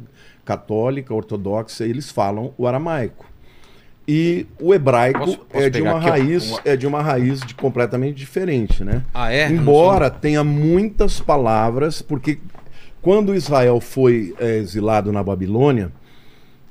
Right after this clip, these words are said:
Speaker 1: eles voltaram com muita influência da Babilônia e do aramaico.
Speaker 2: Entendi.
Speaker 1: Entendeu? Então, por conta disso,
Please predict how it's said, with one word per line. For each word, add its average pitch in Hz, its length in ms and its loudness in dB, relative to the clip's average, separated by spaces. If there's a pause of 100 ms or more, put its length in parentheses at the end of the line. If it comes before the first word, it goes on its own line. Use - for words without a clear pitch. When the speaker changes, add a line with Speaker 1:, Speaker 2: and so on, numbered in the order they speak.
(260)
Speaker 1:
eles 127 380 4
voltaram 147 880 2
com 190 140 -2
muita 180 640 2
influência 175 640 -4
da 160 100 -4
Babilônia 180 680 -8 (140)
e 160 80 -8
do 165 160 -6
aramaico. 180 600 -10 (1300)
Speaker 2:
Entendi. 117 220 -8
Speaker 1:
Entendeu? 131 280 0
Então, 151 500 0 (160)
por 151 160 -6 (180)
conta 202 400 -2
disso, 156 500 -8